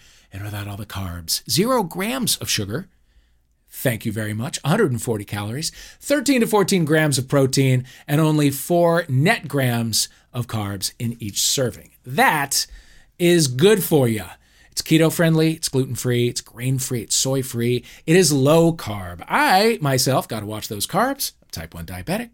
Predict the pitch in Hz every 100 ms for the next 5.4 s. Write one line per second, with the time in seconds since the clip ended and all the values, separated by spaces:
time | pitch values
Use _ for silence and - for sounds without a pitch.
0 | _ 95 82 82 - - - - 123 113
1 | 113 156 165 165 196 226 - _ _ -
2 | 135 156 147 - 147 139 - 127 123 107
3 | 127 127 127 - 123 110 - 110 104 101
4 | 101 107 101 98 95 95 90 90 87 90
5 | 87 95 85